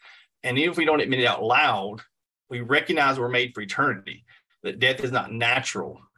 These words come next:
It's only here because of the fall. In, in Stranger Things, this whole thing of the, the upside down kind of creeping into our world, going beyond where it's supposed to be, kind of into our world. And, and death is that way for us. It, it's an invasive species in, in God's good creation.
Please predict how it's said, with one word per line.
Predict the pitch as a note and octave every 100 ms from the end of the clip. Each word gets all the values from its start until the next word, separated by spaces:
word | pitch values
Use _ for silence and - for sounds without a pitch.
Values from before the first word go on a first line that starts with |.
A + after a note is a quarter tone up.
| -
It's | B2+ A#2
only | C3+ C3
here | C3+
because | B2+ A#2+ A2 -
of |
the | G#2+
fall. | - B2+ D3+ - - _ - -
In, | C#3 B2
in | A#2+
Stranger | A#2 C#3+ C#3 A2+
Things, | B2+ C3+ A#2+
this | A2+
whole | B2+ B2
thing | A#2 B2
of | A2 G#2+
the, | G#2
the | G#2 A#2
upside | B2+ - A#2 G#2+
down | A2+ A2+
kind | A2+
of | G2+
creeping | - C3 C3+ C3+ A#2+ A2+
into | A2+ G#2+ A#2
our | A2 G#2
world, | G#2 A2 G#2+ G2+ G2 _ - -
going | B2 B2 A2+
beyond | A#2 A#2+ A#2
where | A2+ A2+
it's | -
supposed | B2 A#2+ -
to |
be, | G#2
kind | G#2+
of | G#2+
into | A#2 A2
our | G#2
world. | G#2+ B2+ B2
And, | A2+
and | A#2 A#2+ A#2
death | A2+ C3
is | B2
that | A#2 B2+
way | A#2+ A#2
for | G#2+ G2
us. | A#2+ B2+ G#2+
It, | A2+ B2
it's | B2+ A#2+
an |
invasive | A2+ G2 C3+ C#3 C3+ A#2+
species | - - C#3+ - A2 F#2+ F#2 - - _ _ _ -
in, | B2
in | B2 B2
God's | A#2 A2+
good | B2 B2
creation. | - A2 A2 A2+ -